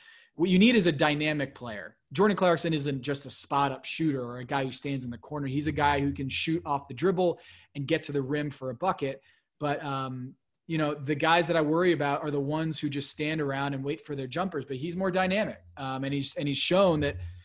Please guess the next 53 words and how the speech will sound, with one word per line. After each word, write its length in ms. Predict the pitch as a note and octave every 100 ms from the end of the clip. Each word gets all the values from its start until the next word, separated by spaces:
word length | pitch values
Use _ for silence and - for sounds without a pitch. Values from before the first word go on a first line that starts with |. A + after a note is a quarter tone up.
| _ _ _ _
he's 180 | C#3+ D3
a 60 | D3+
walking 400 | D3+ D#3 E3 C#3
bucket. 440 | D#3 F3+ A#2+ -
So, 440 | - C#3+ C#3 C#3 - - -
um, 340 | C3+ C3 C3 C#3
I'd 160 | E3
like 180 | E3 F#3
to 100 | F#3
see 180 | - F#3+
a 40 |
little 320 | C#3 D3+ F#3 F#3
bit 200 | F#3+ F3
more 360 | E3+ F3 F3
ability 560 | F3 C3+ D#3 E3+ E3+ E3+
to 100 | D3
draw 300 | C#3 D3 C#3
fouls 800 | - C#3+ D3+ E3+ F#3+ F#3+ - - _ _
because 420 | C#3+ C#3+ D#3 C3+
that 240 | D#3 E3 D#3
is 100 | C#3+
kind 200 | F3+ D#3
of 40 |
just 160 | D3 -
a, 100 | C#3
a 60 | C#3
high 340 | - D3 D3+
floor, 640 | D3 - C#3 D3 D3+ D#3+ D#3 _ _ _ _ _ _ -
um, 440 | C3 B2 A#2+ A#2+
skill, 640 | B2 - - D#3+ G#3 G3 F#3+
is 200 | C#3+ B2+
that 200 | C#3 C#3+
no 80 | D3
matter 300 | D#3 D3+ D3+
if 160 | D3
it's 160 | C#3+ C#3+
May 600 | C#3 D3 D3 D3+ D3+ D3
or 340 | D3 C#3 C#3
if 200 | D#3 -
it's, 440 | C#3 C3 - - -
uh, 320 | C#3 C3 B2+ C3
November, 760 | C#3+ B2+ D#3+ F3+ C#3 C3+ C3+
if 160 | D3+ C#3
you 140 | G3+
can 100 | A3+
get 140 | F3+ F3+
to 100 | E3
the 60 |
line 300 | C#3 D3+ E3
at 100 | E3+
a 40 | D#3+
high 240 | D#3 D#3+
clip, 360 | - E3 E3+